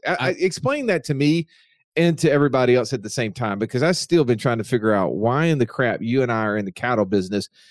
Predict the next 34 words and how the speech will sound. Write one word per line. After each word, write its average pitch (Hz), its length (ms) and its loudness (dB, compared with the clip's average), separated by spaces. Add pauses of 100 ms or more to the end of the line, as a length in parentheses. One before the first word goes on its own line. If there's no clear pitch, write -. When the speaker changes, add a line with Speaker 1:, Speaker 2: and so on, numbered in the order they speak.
(160)
Speaker 1:
when 127 540 2 (460)
the 139 200 0
only 170 260 4
boots 139 420 2
the 120 140 -2
stallion 143 480 0
owns 143 400 0
are 120 100 -2
a 110 40 -10
pair 143 340 2
of, 107 180 -2
like, 117 340 0
water 117 420 0
boots. 90 380 -4
Like, 123 140 2 (280)
Speaker 2:
<laughs> - 260 -20
Speaker 1:
you, 139 160 -2
you 180 120 2
remember 240 200 2
when 202 140 4
you're, 190 120 4
like, 147 240 0 (420)
fourteen 196 840 2
and 156 140 0
you 170 80 4
bought 165 240 0
those 156 160 0
little 143 360 2
rubber, 165 360 2
what 190 160 -2
was 233 120 -4
those 196 200 0
boots 190 260 0
called? 185 400 -4